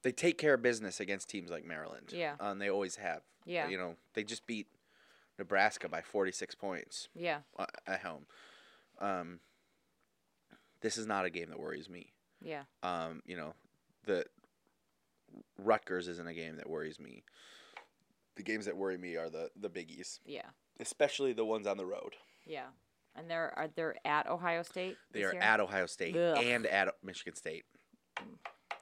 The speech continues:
Speaker 1: So those are, uh, they got two enormous home games left.
Speaker 2: Yeah.
Speaker 1: Wisconsin and Penn State.
Speaker 2: Okay.
Speaker 1: And they have two enormous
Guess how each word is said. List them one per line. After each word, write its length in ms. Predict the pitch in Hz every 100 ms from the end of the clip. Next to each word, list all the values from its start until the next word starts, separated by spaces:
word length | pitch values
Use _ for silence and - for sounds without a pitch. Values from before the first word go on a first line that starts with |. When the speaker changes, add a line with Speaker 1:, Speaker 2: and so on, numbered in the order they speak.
| _ -
Speaker 1:
So 120 | -
those 200 | 101 92
are, 180 | 90 - -
uh, 160 | 90
they 100 | 80
got 180 | 104 95
two 320 | - 143 139 - - - - _ _
enormous 680 | 104 101 113 127 123 - - -
home 180 | 113 104
games 260 | 95 87
left. 360 | 90 90 - - - _ _ _ _ _ _ _ _ _ _ -
Speaker 2:
Yeah. 160 | 156
Speaker 1:
Wisconsin 420 | 147 - 98 - 98
and 100 | 92
Penn 140 | 95
State. 340 | - 82 82 - - 160
Speaker 2:
Okay. 200 | 151 151 -
Speaker 1:
And 100 | 92
they 60 | 98
have 140 | 87
two 340 | - 117 110 98
enormous 720 | 87 90 92 90 85 - -